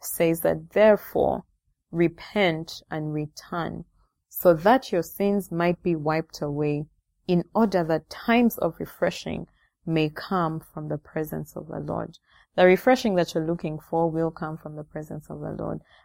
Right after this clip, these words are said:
But most of all, the one thing that he calls you to, that he has called all of us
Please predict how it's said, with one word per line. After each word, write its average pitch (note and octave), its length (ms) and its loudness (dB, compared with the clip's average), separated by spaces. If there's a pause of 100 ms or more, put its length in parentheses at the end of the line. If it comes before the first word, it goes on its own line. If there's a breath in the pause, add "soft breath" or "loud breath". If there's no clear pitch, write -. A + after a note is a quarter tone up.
But F3 160 8
most F#3+ 380 4
of F3 140 0
all, F3+ 140 4
the E3+ 140 0
one E3+ 280 0
thing E3 260 -6
that D#3 220 -2
he G#3+ 240 -2
calls E3+ 460 0
you D#3 100 -6 (160)
to, D3+ 300 -8
that E3 200 -2
he F3+ 180 0
has E3+ 200 0
called D#3+ 400 -4
all D#3+ 160 -2
of D3+ 160 -4
us D3+ 280 -8